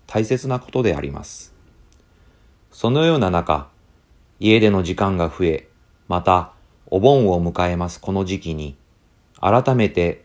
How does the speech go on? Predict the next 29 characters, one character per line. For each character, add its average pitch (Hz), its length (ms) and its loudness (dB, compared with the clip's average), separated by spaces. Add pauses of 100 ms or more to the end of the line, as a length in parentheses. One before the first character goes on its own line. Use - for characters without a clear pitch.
ご 90 120 -6
先 101 240 -2
祖 90 100 0
様 85 260 -4
に 85 280 -6
思 120 260 -4
い 120 80 -6
を 85 100 -2
寄 80 120 -4
せ、 71 240 -10 (800)
命 101 320 2
に 90 120 -2
つ 90 140 -8
い 82 140 -4
て 80 440 -2
考 101 280 -4
え 127 160 0
て 87 100 -6
み 87 140 -4
て 85 100 -4
は 80 160 -4
い 76 60 -8
か 85 160 -2
が 78 80 -4
で 73 120 -6
し - 120 -8
ょ 69 60 -8
う - 40 -10
か。 - 220 -18